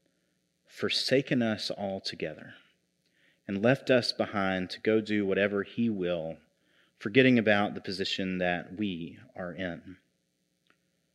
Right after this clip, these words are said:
But the gospel doesn't help us find ourselves, and it,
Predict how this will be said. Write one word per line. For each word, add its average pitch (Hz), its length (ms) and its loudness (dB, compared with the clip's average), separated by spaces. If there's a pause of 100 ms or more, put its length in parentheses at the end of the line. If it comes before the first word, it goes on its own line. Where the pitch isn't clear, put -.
(560)
But 131 60 -2
the 147 60 8
gospel 208 400 8
doesn't 151 420 8
help 131 280 4
us 123 240 4
find 120 440 2
ourselves, 107 1000 -2 (480)
and 139 100 6
it, 143 240 -2